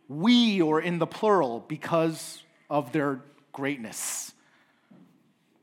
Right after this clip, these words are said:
And maybe that's what God is doing. God is so great that he refers to himself in the plural. And, but, you know, I think both can kind of work here. God is one God in three persons. He's unity in plurality.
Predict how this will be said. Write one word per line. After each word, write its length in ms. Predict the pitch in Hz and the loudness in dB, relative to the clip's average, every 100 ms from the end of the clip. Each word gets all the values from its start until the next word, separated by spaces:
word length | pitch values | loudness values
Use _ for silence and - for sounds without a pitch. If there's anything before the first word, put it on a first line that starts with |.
| _ _ _ _ - | _ _ _ _ -16
And 280 | 196 165 170 | -10 -10 -8
maybe 300 | 151 156 165 | -6 -2 0
that's 280 | 160 156 - | 2 0 -2
what 120 | 143 | -6
God 240 | 131 113 | -6 -6
is 140 | 107 92 | -10 -14
doing. 200 | 110 107 | -14 -8
God 220 | 175 185 | -4 -2
is 80 | 175 | -4
so 240 | - 220 | 0 0
great 260 | 180 208 185 | 4 0 2
that 120 | 160 | -2
he 120 | 170 | -2
refers 480 | 165 165 185 185 185 | 0 0 2 0 -2
to 120 | - | -8
himself 600 | 160 - - 190 156 - - - - - | -8 -8 -2 2 2 -2 -18 -20 -20 -12
in 80 | 160 | -8
the 80 | 151 | -8
plural. 460 | - 160 135 110 | -4 -2 -2 -2
And, 200 | 139 180 190 - - _ _ _ - - | -2 -4 -8 -20 -20 _ _ _ -20 -14
but, 120 | 214 | -6
you 120 | 220 | -2
know, 100 | 254 | -2
I 120 | 214 208 | 0 -2
think 260 | 269 208 | -2 -2
both 260 | 185 226 - | -2 -4 -4
can 160 | 226 | -6
kind 180 | 196 220 | -4 -4
of 60 | 208 | -2
work 180 | 208 208 | -4 -4
here. 300 | 160 107 - - _ _ _ _ _ _ _ _ _ _ _ | -8 -8 -14 -20 _ _ _ _ _ _ _ _ _ _ _
God 240 | 180 240 | 6 8
is 240 | 254 294 196 | 8 4 2
one 300 | 175 196 196 | 4 4 6
God 340 | 180 180 160 | 10 10 10
in 180 | 160 165 | 6 -4
three 240 | 151 156 | -2 -2
persons. 920 | 143 139 120 - 92 82 - - - _ _ _ - - | -2 -6 -8 -12 -16 -16 -18 -18 -20 _ _ _ -20 -8
He's 340 | - 262 240 170 | 4 6 6 4
unity 800 | 151 220 320 294 294 220 202 - | 2 6 6 4 2 -6 -6 0
in 280 | 247 254 240 | 2 4 2
plurality. 960 | - 208 196 190 202 185 - 107 92 | 2 4 8 8 8 4 -2 -10 -14